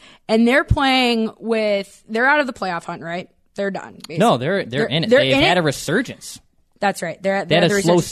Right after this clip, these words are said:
Speaker 2: start.
Speaker 1: And then they go, and then Don Cherry called them jerks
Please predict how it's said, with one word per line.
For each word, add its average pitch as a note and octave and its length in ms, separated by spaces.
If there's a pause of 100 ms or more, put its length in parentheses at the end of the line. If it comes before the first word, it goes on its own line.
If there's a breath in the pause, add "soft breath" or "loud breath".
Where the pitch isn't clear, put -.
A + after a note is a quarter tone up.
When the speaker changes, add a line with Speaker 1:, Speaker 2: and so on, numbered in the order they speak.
Speaker 2:
start. D3+ 220
Speaker 1:
And B3 80
then C4+ 80
they C#4 80
go, D4 140 (100)
and B3 120
then B3 160
Don B3+ 300
Cherry C4 240
called C4+ 160
them C#4 140
jerks F3+ 520